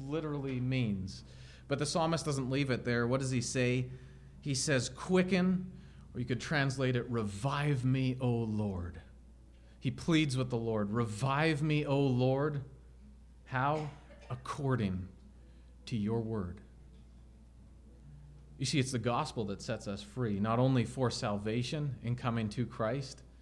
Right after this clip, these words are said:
but in restoring us daily, in giving us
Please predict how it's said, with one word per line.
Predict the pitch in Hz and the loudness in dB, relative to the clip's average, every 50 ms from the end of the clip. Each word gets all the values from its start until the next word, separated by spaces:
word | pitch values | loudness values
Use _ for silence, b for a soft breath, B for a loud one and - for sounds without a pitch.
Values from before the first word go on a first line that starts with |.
| b b b b b b b b b b b | b b b b b b b b b b b
but | 143 139 131 | 4 6 6
in | 131 123 120 | 8 8 8
restoring | 120 117 120 - - - - 147 139 143 143 135 120 107 101 | 6 6 4 0 -2 2 2 4 6 6 6 6 6 4 4
us | 95 98 101 - - - 123 113 | 2 0 -4 -6 -8 -8 -6 0
daily, | 123 120 120 120 120 101 92 92 87 87 - - - - - - - - - - - - - - - - - - - - - - - - - - - - - - - - - - - - | 2 2 4 4 2 0 -2 -4 -6 -8 -10 -14 -20 -20 -20 -20 -20 -20 -20 -20 -20 -20 -20 -20 -20 -20 -20 -20 -20 -20 -20 -20 -20 -20 -20 -20 -20 -20 -20 -20 -20 -20 -20 -20 -6 0
in | 131 123 | 2 2
giving | 123 135 131 127 127 117 | 4 4 4 4 2 2
us | 110 107 - - | 2 0 -2 -6